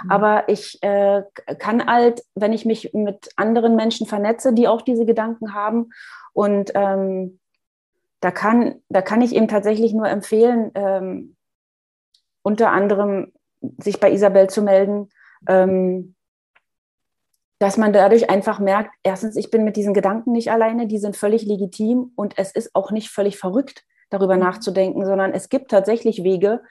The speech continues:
Speaker 2: wie man damit umgehen kann. Und, äh, Isabel arbeitet nicht darauf hin,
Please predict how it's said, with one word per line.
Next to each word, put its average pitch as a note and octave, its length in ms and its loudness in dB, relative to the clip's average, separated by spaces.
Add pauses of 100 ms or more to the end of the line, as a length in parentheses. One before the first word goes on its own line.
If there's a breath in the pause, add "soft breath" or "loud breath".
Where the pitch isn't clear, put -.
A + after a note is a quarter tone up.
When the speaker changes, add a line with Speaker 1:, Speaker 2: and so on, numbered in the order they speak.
(440 soft breath)
Speaker 2:
wie A3 120 2
man G#3 160 2
damit F#3 300 -2
umgehen G#3 420 0
kann. F3+ 280 -10
Und, F#3+ 300 -6 (140)
äh, F#3 400 0
Isabel G3 420 6
arbeitet A3 480 2
nicht B3 220 -2
darauf A3+ 300 -2
hin, B3+ 340 -2